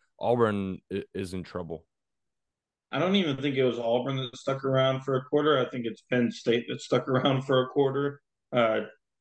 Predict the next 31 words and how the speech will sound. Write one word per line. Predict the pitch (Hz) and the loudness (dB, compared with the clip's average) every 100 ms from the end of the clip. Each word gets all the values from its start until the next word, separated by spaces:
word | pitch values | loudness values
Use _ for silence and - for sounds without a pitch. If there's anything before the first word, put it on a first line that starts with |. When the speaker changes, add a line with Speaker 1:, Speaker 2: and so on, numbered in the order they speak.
| _ - | _ -4
Speaker 2:
I | 123 | 2
guess | 120 120 | 2 2
kinda | - 127 120 | -4 0 0
trying | 117 131 113 | 2 0 0
to | - | 0
feel | 131 123 | 2 4
out | 120 120 120 | 4 0 -4
the | 117 | -6
pace | 127 120 120 | 0 0 0
of | |
the | 117 | -6
game | 113 117 117 117 | -2 -2 -2 -2
and, | 110 - _ _ - | -4 -8 _ _ -2
uh, | 120 107 _ | 0 0 _
uh, | 110 107 107 | -4 -2 -2
get | 104 123 | -2 -4
used | 120 117 120 117 | -2 0 -2 -2
to | - | -2
the | 117 113 110 107 - _ _ _ - | 2 2 2 -2 -8 _ _ _ -6
away | 120 117 117 | 0 2 2
crowd | 117 123 117 117 | 0 -4 -2 -2
environment. | 110 104 107 113 117 113 120 _ _ _ _ _ _ _ _ _ | -4 -2 -2 0 -2 -4 -6 _ _ _ _ _ _ _ _ _
Auburn | 120 151 202 254 | -2 0 0 -4
just | 240 135 | -6 0
couldn't | 160 175 165 135 _ _ _ | 0 0 -4 -10 _ _ _
get | 139 139 | 0 0
anything | - 135 147 143 143 120 | 0 0 0 2 0 0
started. | - - 107 151 131 107 - _ | -4 -4 2 2 2 -4 -12 _
I | 117 | -6
mean, | 110 113 113 | -4 -2 2
they, | 120 127 127 | 2 2 -2